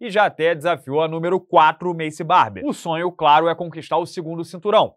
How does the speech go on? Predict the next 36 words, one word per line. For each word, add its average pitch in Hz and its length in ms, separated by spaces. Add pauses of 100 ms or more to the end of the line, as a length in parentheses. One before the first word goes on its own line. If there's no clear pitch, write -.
mas 208 240
a 196 80
real 156 320
é 160 40
a 165 40
seguinte, 175 460
qualidade 170 540
técnica 135 500
e 127 80
tempo 170 560
ela 175 180
tem, 160 540
né? 113 240
Apesar 143 400
de 135 100
toda 147 220
a - 20
experiência, 170 560
a - 20
Rose 151 360
tá 160 120
com 175 200
trinta 165 260
e 175 60
um 185 160
anos. - 260
O 160 80
lance 208 300
é 190 80
carne 226 500
no 214 140
osso, 196 420
como 180 220
os 175 80
americanos 165 680
dizem. 131 460